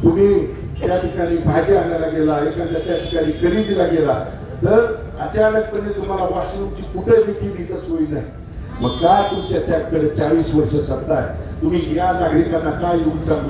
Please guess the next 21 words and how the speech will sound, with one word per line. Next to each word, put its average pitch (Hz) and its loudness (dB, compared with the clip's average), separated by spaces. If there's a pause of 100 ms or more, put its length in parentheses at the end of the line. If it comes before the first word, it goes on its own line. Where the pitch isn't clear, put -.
शकत 151 -2
नाही? 143 -2 (440)
सांगण्यासाठी 160 2
काहीच 165 2
नाही. - -2 (220)
म्हणून 202 2 (340)
हयात 202 4
नसणाऱ्या 175 -2
माझ्या 156 2
वडिलांच्या 165 2
वरती 151 0
बोललं 151 2
जातंय, 180 -2 (460)
पण 143 4
मी 160 4
तुम्हाला 165 4
एवढंच 196 4
सांगतो, 175 0 (400)
तुम्हाला 208 4
माझा 196 2
आज 185 0